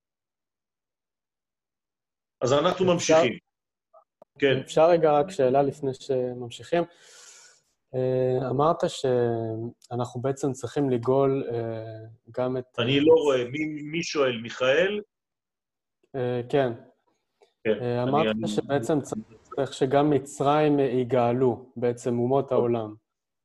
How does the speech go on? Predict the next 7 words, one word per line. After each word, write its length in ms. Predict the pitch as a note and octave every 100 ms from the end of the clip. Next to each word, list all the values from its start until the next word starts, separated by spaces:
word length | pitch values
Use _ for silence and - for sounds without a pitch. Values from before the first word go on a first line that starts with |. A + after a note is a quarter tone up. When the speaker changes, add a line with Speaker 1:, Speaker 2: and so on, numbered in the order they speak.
| _ _ _ _ _ -
Speaker 1:
כן. 180 | A#2+
Speaker 2:
עכשיו, 380 | A#2 - B2+ B2 A#2+
אה, 400 | A#2+ A#2+ A#2+ A#2
הרי 180 | A#2 B2
ידוע 480 | B2+ B2+ B2 E3+ F3
שגם, 520 | - C#3+ C#3+ D#3 D3+
אה, 440 | D3 C3+ B2+ A#2+